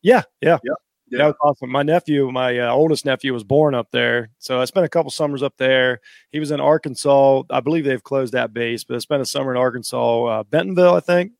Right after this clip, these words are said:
Speaker 1: Yeah, I think it was Bentonville. Um, that was, that's probably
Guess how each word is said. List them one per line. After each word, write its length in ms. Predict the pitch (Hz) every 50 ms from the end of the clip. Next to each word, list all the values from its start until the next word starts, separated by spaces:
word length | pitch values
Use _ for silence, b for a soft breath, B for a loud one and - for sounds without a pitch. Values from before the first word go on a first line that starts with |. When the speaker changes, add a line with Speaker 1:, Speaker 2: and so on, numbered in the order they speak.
| _
Speaker 1:
Yeah, 120 | - 120 117
I 40 | 113
think 80 | 131
it 20 | 131
was 80 | 110 95
Bentonville. 640 | 104 127 123 120 117 117 113 117 113 113 117 - _ _ _ _ _ _ _ _ _ _ _ _ _ -
Um, 420 | 120 120 120 117 113 113 101 101 _ _ _ _ _ _
that 160 | - 123 120 117
was, 220 | 110 95 - - _ _ _ _ _ _ - 123 - -
that's 180 | 139 147 143 -
probably 300 | - 147 131 127 113